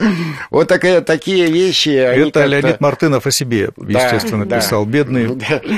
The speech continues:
Speaker 2: поэт с чемоданом стихов».
Speaker 1: <laughs> А, извините, не точно процитировал. «И только один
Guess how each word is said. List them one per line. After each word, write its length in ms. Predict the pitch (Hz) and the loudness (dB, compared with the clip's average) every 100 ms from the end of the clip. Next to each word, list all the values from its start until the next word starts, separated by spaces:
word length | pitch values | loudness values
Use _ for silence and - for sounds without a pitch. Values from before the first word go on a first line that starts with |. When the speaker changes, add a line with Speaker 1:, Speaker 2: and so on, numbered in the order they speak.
| 202 165 | -2 0
Speaker 2:
поэт 260 | 131 131 | 2 2
с 40 | - | -2
чемоданом 560 | - 123 131 131 120 | -2 0 2 2 0
стихов». 420 | - - - - - | -2 -2 -2 -2 -2
Speaker 1:
<laughs> 800 | 147 135 120 - 190 143 165 220 | 0 0 -2 -2 -4 -6 -8 -2
А, 340 | 139 131 107 | 0 2 0
извините, 540 | 107 120 127 160 143 127 | -2 -2 0 0 0 0
не 320 | 131 143 156 | 4 4 4
точно 340 | 165 147 123 | 2 2 0
процитировал. 800 | 117 127 123 - - 139 104 87 - - - | 0 0 0 -4 0 2 2 -2 -10 -20 -8
«И 140 | - 139 | -2 0
только 500 | 170 175 165 160 156 | 4 4 4 2 2
один 520 | 143 160 196 165 | 2 0 4 4